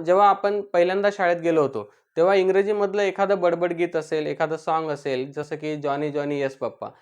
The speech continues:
हे आपल्याला आपल्या टीचर्सने डायरेक्ट आपल्याला ऐकवलं होतं. ते काही आपल्याला वाचायला शिकवलं नव्हतं, जॉनीची स्पेलिंग सांगितली नव्हती, नाही का? आपल्याला काहीच शिकवलं नव्हतं, फक्त त्यांनी आपल्याला गाऊन दाखवलं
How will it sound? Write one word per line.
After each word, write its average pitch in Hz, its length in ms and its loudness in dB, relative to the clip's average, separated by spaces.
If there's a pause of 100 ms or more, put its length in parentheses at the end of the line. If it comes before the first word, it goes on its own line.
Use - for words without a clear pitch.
(200)
हे 180 80 0
आपल्याला 196 440 4
आपल्या 196 380 0
टीचर्सने 185 800 -4 (300)
डायरेक्ट 160 400 2
आपल्याला 175 360 0
ऐकवलं 147 400 2
होतं. 107 240 -6 (300)
ते 151 60 -4
काही 170 160 2
आपल्याला 170 300 2
वाचायला 170 400 2
शिकवलं 185 420 0
नव्हतं, 190 340 0 (400)
जॉनीची 160 460 0
स्पेलिंग 175 360 -2
सांगितली 180 400 -4
नव्हती, 180 360 -4 (260)
नाही 185 140 -4
का? 160 120 -4 (280)
आपल्याला 180 280 -2
काहीच 196 340 -2
शिकवलं 175 340 -2
नव्हतं, 156 320 -6
फक्त 185 200 -8
त्यांनी 185 400 -4
आपल्याला 160 400 -2
गाऊन 151 340 0
दाखवलं 180 420 0